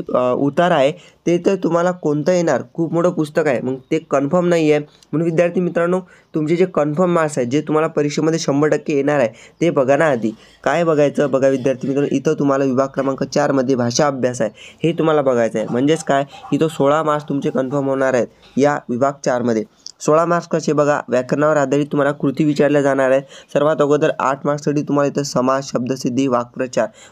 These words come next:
ओके, हे फक्त मी तुम्हाला सांगत नाही आहे, हे तुम्हाला मी देत सुद्धा आहे एक्झाम्पल सहित.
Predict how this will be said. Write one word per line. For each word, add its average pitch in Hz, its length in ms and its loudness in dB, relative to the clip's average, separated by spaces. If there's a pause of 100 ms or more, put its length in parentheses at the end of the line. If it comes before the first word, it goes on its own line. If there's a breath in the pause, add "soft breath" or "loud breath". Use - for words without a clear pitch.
ओके, 143 240 0 (320 loud breath)
हे 156 60 2
फक्त 160 260 -2
मी 170 120 -2
तुम्हाला 165 260 0
सांगत 151 420 -2
नाही 165 180 0
आहे, 120 100 -2
हे 143 140 -4
तुम्हाला 147 280 -2
मी 151 220 0
देत 143 300 2
सुद्धा 151 200 0
आहे 127 120 0
एक्झाम्पल 143 460 0
सहित. 143 240 0